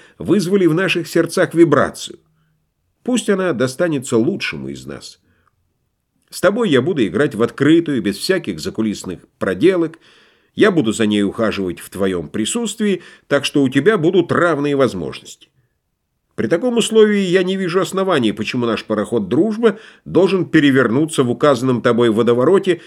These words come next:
кто бы из нас не вышел победителем. «Вот это друг», — говорит Пейсли, пожимая мне руку. «Я сделаю то же самое», — говорит он.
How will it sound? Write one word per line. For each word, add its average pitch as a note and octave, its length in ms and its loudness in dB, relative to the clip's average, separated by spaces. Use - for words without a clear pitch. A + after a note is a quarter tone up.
кто F3+ 220 2
бы D3+ 100 2
из C3 100 0
нас C3+ 220 0
не C3 80 0
вышел A2 260 -2
победителем. F#2 720 -6
«Вот - 240 -8
это E3+ 200 -2
друг», — E2 560 -10
говорит G2 400 -4
Пейсли, C#3+ 320 0
пожимая F#2 520 -4
мне E2+ 200 -6
руку. D#2+ 360 -10
«Я E3+ 240 0
сделаю D3+ 480 4
то D3+ 180 4
же C3 140 0
самое», — E2+ 480 -2
говорит D#2+ 400 -6
он. - 180 -16